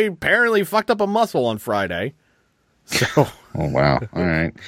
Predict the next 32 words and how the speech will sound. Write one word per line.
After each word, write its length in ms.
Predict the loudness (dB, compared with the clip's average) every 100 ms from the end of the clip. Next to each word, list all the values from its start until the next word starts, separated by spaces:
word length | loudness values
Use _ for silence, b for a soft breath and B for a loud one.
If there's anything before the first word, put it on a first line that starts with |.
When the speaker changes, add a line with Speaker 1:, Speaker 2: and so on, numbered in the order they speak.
| B -2
Speaker 2:
And 100 | 0
apparently 340 | 2 4 4
Daniel 260 | 4 2 4
Bryan's 340 | 2 2 2
injured, 300 | 2 0 2
or 140 | 0
Bryan 300 | 2 2 2
Danielson's 440 | 2 2 2 0 0
injured 240 | 2 2
as 120 | 2
well. 300 | 2 2 2 2
Speaker 1:
Yeah, 300 | 2 2 0
Speaker 2:
If, 80 | 0
Speaker 1:
yeah. 120 | 2
Speaker 2:
uh, 180 | 2 2
if 260 | 0 -4 -4
Twitter 280 | 0 2
scuttlebutt 520 | 2 2 0 2 2 0
this 160 | -2
afternoon 320 | -2 -2 -2
is 120 | -2 0
to 40 |
be 160 | 0 0
believed. 520 | 0 2 2 0 0
Speaker 1:
Yeah. 260 | 0 2
Speaker 2:
Which 100 | 2 2
I've 80 |
yet 100 | 2
to 60 | 0
see 180 | 0 2
anything 400 | 2 2 0 0
concrete, 600 | -2 -2 0 2 2